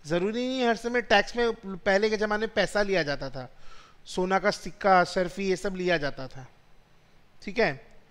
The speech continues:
तो बोलता है, "ये अथॉरिटी कौन दिया आपको?" आज कोई भी उठ के क्वेश्चन कर सकता है कि "Who gave you the authority?" तो भारतीय संविधान में लिखा है, Constitution of India में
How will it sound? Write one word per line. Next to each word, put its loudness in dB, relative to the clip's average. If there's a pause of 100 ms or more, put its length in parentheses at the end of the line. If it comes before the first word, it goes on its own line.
(400)
तो 12
बोलता 4
है, 8
"ये 4
अथॉरिटी 2
कौन 2
दिया 0
आपको?" -8 (720)
आज -2
कोई 0
भी -4
उठ -6
के -4
क्वेश्चन -4
कर 0
सकता -4
है 0
कि -6
"Who -4
gave 0
you -8
the -2
authority?" -6 (560)
तो -4
भारतीय 2
संविधान 2
में -4
लिखा -2
है, -4 (160)
Constitution -8 (100)
of -14
India -2
में -6